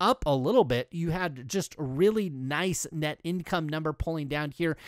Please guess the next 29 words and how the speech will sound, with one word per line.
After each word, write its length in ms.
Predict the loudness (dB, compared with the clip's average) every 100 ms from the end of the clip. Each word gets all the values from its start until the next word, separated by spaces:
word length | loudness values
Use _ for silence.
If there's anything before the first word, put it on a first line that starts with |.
| -12
You 120 | -4 0
ended 180 | 0
up 140 | 0 -2
making 460 | -4 -2 -4 -4
ninety 380 | -4 -4 -4 -4
cents 360 | -4 -4 -4 -6
diluted. 500 | -4 2 2 2 -2
Again, 260 | -4 -6 -4
I 100 | -4
showed 460 | -4 0 4 4 2
you 140 | -2 -4 -6
this 220 | -2 -2
stock 440 | -4 0 0 0
pays 300 | 2 2 2 -2 -20 -6
a 100 | -2
dollar 560 | -2 0 2 4 4 4
ten 500 | 0 -2 0 0 -2
for 320 | -6 4 6 8
an 80 |
entire 640 | 6 4 0 2 6 8 6
year. 580 | 4 2 6 8 6 4 -10 _ -4
An 120 | -2
entire 720 | 0 -2 -2 2 6 6 6
year, 520 | 0 -2 2 4 6
they 120 | 4
pay 180 | 4 2
a 60 | 2
dollar 340 | 2 2 2
ten. 360 | 0 -2 -2